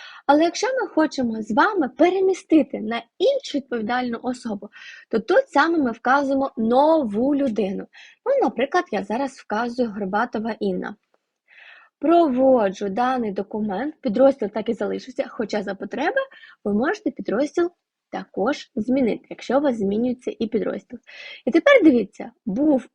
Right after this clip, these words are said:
опіль на Авдієві, зараз я формую звіт знову за вересень,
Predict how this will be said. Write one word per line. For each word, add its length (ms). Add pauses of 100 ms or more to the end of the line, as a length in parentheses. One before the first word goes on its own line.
опіль 460
на 320
Авдієві, 640 (340)
зараз 540
я 240 (440)
формую 540
звіт 280
знову 520
за 200
вересень, 540